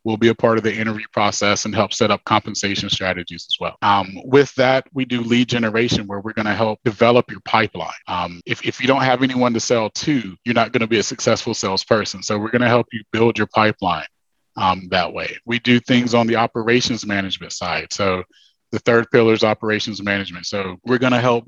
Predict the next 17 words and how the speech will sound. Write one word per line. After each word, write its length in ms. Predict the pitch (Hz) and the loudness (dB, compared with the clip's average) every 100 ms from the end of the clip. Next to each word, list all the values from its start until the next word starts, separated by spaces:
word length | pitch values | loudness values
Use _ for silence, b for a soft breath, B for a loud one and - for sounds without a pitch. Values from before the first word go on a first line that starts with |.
| - | -2
build 240 | 120 123 | 2 2
a 60 | 117 | 2
procedure 540 | - 107 123 120 120 | -2 -4 -2 0 0
manual 360 | 120 117 120 113 | 0 0 0 0
or 140 | 104 - | -2 -4
update 440 | 110 - 117 117 | -6 -4 -2 -2
your 120 | - 113 | -4 -8
procedure 460 | 120 - 117 117 | -6 -4 -4 -2
manual. 460 | 113 113 113 113 - | 0 0 0 -2 -4
We're 80 | 113 | 0
gonna 140 | 117 | 2
look 200 | 117 123 | 4 2
at 80 | 131 | 0
your 120 | 113 | -4
processes 760 | 113 117 113 - 117 110 120 117 | -2 2 2 2 -2 -2 -4 -4
and 100 | 107 | -6
develop 380 | 101 107 107 | -4 -2 -2